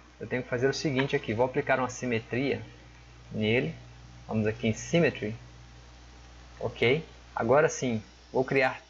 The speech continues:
três cópias. Temos aqui uma quantidade de dois objetos, ou três cópias no total. Vou jogar esse objeto aqui lá pra cima,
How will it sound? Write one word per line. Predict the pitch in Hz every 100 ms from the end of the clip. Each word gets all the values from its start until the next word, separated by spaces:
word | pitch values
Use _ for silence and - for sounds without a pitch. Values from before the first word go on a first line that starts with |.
| -
três | - 208 240
cópias. | - - 147 - 113 - - - - - - - -
Temos | 107 107
aqui | 110 117
uma |
quantidade | 113 113 120 104 104 107
de | 104 113 113 - - - - -
dois | 117 120 147 - - - -
objetos, | 120 110 101 117 -
ou | 117
três | - 127 123
cópias | - 110 107
no | 107
total. | 101 127 - 139 175 - - - - -
Vou | 185
jogar | 202 180 165
esse | 160 -
objeto | 147 127 127 127
aqui | - - 113
lá | 113 127
pra | - 180
cima, | - 135 139 165